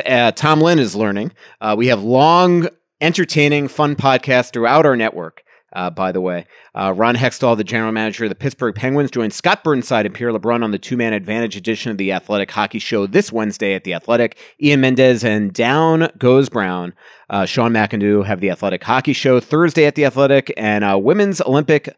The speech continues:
hero Jocelyn Lamoureux of the United States is Craig Custance' guest this week on The Full sixty at The Athletic. Um, you mentioned Tom Thompson before, and it struck a memory in my, um, in my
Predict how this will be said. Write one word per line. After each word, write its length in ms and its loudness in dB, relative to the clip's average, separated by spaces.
hero 500 4
Jocelyn 420 -4
Lamoureux 480 -2
of 80 -8
the 80 -8
United 280 -6
States 420 -8
is 160 -8
Craig 240 -10
Custance' 560 -10
guest 260 -6
this 180 -10
week 300 -4
on 160 -6
The 80 -8
Full 200 -8
sixty 380 -6
at 120 -4
The 100 -2
Athletic. 460 -2
Um, 320 0
you 100 0
mentioned 300 2
Tom 260 2
Thompson 420 -4
before, 380 0
and 80 -2
it 80 -6
struck 380 -4
a 180 0
memory 380 -4
in 100 -4
my, 420 0
um, 440 -2
in 100 -4
my 220 0